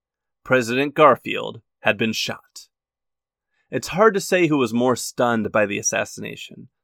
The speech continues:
Arthur or the nation, because <laughs> Arthur was super freaked out.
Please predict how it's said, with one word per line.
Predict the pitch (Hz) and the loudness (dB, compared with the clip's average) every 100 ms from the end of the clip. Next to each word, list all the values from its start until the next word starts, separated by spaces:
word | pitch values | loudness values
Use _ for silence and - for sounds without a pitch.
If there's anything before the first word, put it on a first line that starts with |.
| _ - | _ 2
Arthur | 147 135 147 147 - _ - | 4 4 0 0 -4 _ -2
or | 123 | 0
the | 110 | 0
nation, | 104 107 - - - _ _ _ - | -4 -8 -10 -18 -20 _ _ _ -8
because | 113 110 - | -2 -2 -2
<laughs> | - | 0
Arthur | 151 165 - 117 110 | 6 6 6 -4 -4
was | 110 113 - | -2 -2 -2
super | - 175 147 113 | -2 0 0 -2
freaked | - 123 101 - | -2 -2 -2 -2
out. | 107 113 | -4 -4